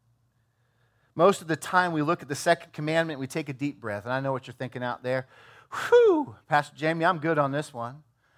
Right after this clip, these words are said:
I don't have any carved images. I haven't made any, I haven't fashioned anything. I haven't done anything like that, so I, I'm good to go. I'm glad I came this Sunday." You can sit back and relax. Well,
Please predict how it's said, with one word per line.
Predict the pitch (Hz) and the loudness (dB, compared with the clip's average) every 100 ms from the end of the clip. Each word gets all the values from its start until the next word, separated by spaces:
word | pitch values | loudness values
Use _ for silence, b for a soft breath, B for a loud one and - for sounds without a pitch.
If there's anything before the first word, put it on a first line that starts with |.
| - | 4
I | 139 180 | 8 10
don't | 165 | 8
have | 175 170 165 | 6 6 4
any | 165 | -2
carved | 151 185 175 165 156 | 6 10 10 8 4
images. | 185 185 160 190 185 185 175 - b b | 2 0 0 2 2 2 -2 -16 b b
I | 180 196 | 8 10
haven't | 175 151 139 | 10 6 4
made | 170 190 185 185 180 | 6 6 6 2 0
any, | 185 180 | 0 6
I | 185 | 6
haven't | 143 - | 6 6
fashioned | 170 185 185 190 185 | 8 8 6 0 0
anything. | 180 180 180 180 - B | 0 2 2 2 -4 B
I | - 254 | 8 10
haven't | 240 196 | 8 8
done | 196 233 - - | 8 8 4 6
anything | 269 220 175 175 160 | 8 8 4 0 4
like | 160 151 131 | 8 8 6
that, | 147 123 - | 4 4 6
so | 165 | 6
I, | 180 - | 6 6
I'm | 165 | 0
good | 151 131 | -2 -4
to | |
go. | 139 139 - | 0 0 -2
I'm | - 156 | -12 -4
glad | 131 127 | 0 0
I | 131 | 0
came | 147 131 | -6 -8
this | 117 | -10
Sunday." | - 110 104 117 _ _ _ _ _ _ _ _ _ _ _ _ _ _ _ | -10 -10 -10 -12 _ _ _ _ _ _ _ _ _ _ _ _ _ _ _
You | 139 | -14
can | 127 | -14
sit | - 127 | -10 -2
back | 127 131 | 2 2
and | 139 | 0
relax. | 135 139 113 110 - | 0 0 0 -4 -4
Well, | 175 190 185 185 | 0 2 2 0